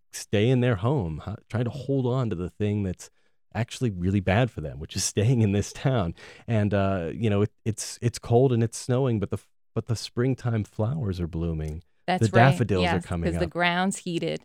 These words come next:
Speaker 2: And
Speaker 1: Yeah.
Speaker 2: also they have to leave their windows open in the winter because they have to vent the house, because the gases are actually one of the most poisonous, the most deadly aspect of these fires
Speaker 1: And there's a
Speaker 2: is
Speaker 1: man
Speaker 2: the
Speaker 1: who comes
Speaker 2: gases.
Speaker 1: around regularly to check the house to
Speaker 2: That's
Speaker 1: make sure
Speaker 2: right.
Speaker 1: you're not being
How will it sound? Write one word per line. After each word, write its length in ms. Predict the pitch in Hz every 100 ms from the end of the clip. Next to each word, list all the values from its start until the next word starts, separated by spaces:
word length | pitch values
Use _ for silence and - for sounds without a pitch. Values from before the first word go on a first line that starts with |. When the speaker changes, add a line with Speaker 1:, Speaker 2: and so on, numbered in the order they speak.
| -
Speaker 2:
And 380 | 190 208 220 202
Speaker 1:
Yeah. 40 |
Speaker 2:
also 400 | - 175 - 190
they 140 | 180 175
have 140 | 165
to 80 | 170
leave 260 | 175 190 165
their 140 | 160
windows 460 | 156 233 269 190 170
open 280 | 165 - 170
in 80 | 165
the 100 | 156
winter 320 | 170 170 175
because 280 | 160 165 156
they 120 | 160
have 120 | 165 -
to 80 | 156
vent 380 | 143 170 185 -
the 80 | 165
house, 460 | - 196 208 131 _
because 300 | 170 - 156
the 100 | -
gases 540 | 143 160 180 185 175 165
are 100 | 151
actually 380 | 147 156 156
one 160 | 151 151
of 120 | 151
the 100 | 151
most 300 | 151 156 - _
poisonous, 600 | 175 160 156 151 156 - -
the 60 |
most 260 | 156 151 -
deadly 360 | - 165 156 147
aspect 560 | 143 170 - - - 147
of 160 | 160
these 180 | - -
fires 180 | - 131
Speaker 1:
And 100 | 117
there's 80 | 117
a 40 |
Speaker 2:
is 40 | 117
Speaker 1:
man 120 | 113
Speaker 2:
the 40 | 113
Speaker 1:
who 20 |
comes 260 | 139 127
Speaker 2:
gases. 100 | 104
Speaker 1:
around 400 | 107 107 104 98 - -
regularly 720 | 104 120 135 131 113 95 95
to 100 | 92
check 360 | - - 104 -
the 80 | -
house 300 | 131 147 -
to 80 | 143
Speaker 2:
That's 80 | 85
Speaker 1:
make 140 | 185
sure 140 | 151
Speaker 2:
right. 100 | 101
Speaker 1:
you're 160 | 87 101
not 180 | 104 90
being 280 | 95 90